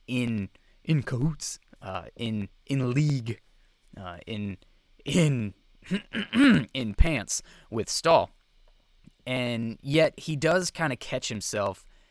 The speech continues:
and he offers up a worthwhile suggestion. Outlaw justice. Because as, uh, as Unser puts it very astutely,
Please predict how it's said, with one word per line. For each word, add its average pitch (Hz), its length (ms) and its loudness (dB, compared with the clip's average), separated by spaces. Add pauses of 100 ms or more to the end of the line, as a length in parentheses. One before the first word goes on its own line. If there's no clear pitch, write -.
(220)
and 139 160 -2
he 147 160 -2
offers 151 460 0
up 117 160 -2
a 113 40 -4
worthwhile 98 760 -4
suggestion. - 1200 -12 (1400)
Outlaw 110 500 2
justice. - 760 -12 (800)
Because 117 480 -2
as, 98 540 -4 (920)
uh, 82 360 -8
as 104 200 -6
Unser 107 380 -6
puts - 340 -2
it 110 200 -4 (180)
very 107 720 -4
astutely, 113 760 -4